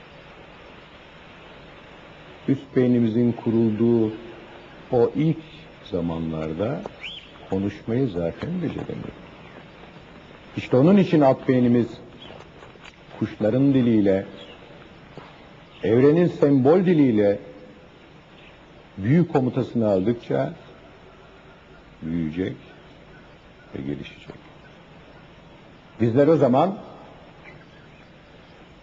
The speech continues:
ortalama olarak üst beynin milli gelir hesaplarından çok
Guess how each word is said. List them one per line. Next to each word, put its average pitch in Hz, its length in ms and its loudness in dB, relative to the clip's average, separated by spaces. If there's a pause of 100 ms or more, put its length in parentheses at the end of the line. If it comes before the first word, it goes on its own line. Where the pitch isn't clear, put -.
(220)
ortalama 165 640 4
olarak 143 440 2 (800)
üst 160 260 -2
beynin 147 300 4
milli 143 440 4
gelir 135 200 2
hesaplarından 127 840 0
çok 175 460 -2